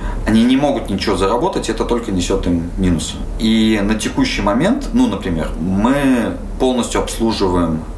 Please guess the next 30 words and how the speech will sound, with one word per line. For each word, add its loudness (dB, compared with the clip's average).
весь 0
балтикомский -2
email, -2
мы 2
полностью 0
обслуживаем 0
весь 0
Т 0
В 2
нет 0
email, -2
полностью 2
обслуживаем 0
весь 0
интернет 0
Л 2
В, 2
э, 0
не, -4
не 0
помню, 0
и 2
нет 0
Л 0
В. 0
То -2
есть -4
мы 4
обслуживаем 0
тех -2